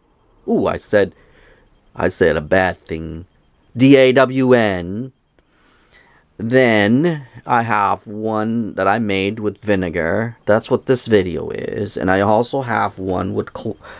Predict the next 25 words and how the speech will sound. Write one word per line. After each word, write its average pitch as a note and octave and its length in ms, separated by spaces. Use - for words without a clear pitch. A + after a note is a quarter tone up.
with G#2+ 320
borax F#2+ 800
too. - 500
Borax C3 640
actually E3+ 360
cleans G3 440
similar F#3 680
to, F#2 280
to G2 180
vinegar. F2 680
The G2 220
only C3 340
difference D3+ 540
to B2 100
that A2 360
is F#2 160
that F#2 360
somehow G2 800
it G2 200
actually D3+ 440
cleans B2+ 440
better G#2+ 580
with F2 320
glass. - 1000
Yeah. - 280